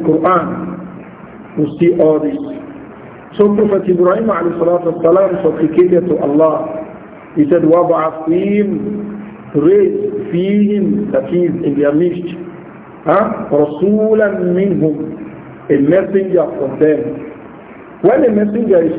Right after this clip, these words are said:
raised from the same people, his message is likely to sink. Take for instance, somebody from another town, if he comes to, to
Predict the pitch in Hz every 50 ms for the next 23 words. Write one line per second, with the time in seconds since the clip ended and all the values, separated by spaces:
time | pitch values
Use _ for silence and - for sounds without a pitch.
0 | 156 151 165 180 180 170 170 170 - - - - - - - - - - - -
1 | - - - - - 165 160 160 170 175 190 196 196 185 185 175 180 196 226 233
2 | 233 226 - 180 175 - 156 147 - - - - - - - - - - - -
3 | - - - - - - 165 160 160 160 160 160 160 156 165 196 214 - 190 185
4 | 165 - 170 - - 160 165 160 165 170 160 - 160 147 - - 165 160 151 -
5 | - - - - - - - - - - - - - - - - 202 196 196 202
6 | 196 175 165 170 180 175 175 180 175 175 175 175 175 180 - - - - - -
7 | - - - - - - - - - 190 190 190 185 190 185 180 180 180 180 180
8 | 175 165 160 151 151 151 151 143 147 165 175 170 175 175 175 175 175 175 165 160
9 | 160 156 151 156 160 156 156 - - - 156 143 139 151 139 - - 196 196 185
10 | 165 - - - - - - - - - - - - - - - - - - -
11 | - - 156 170 170 165 165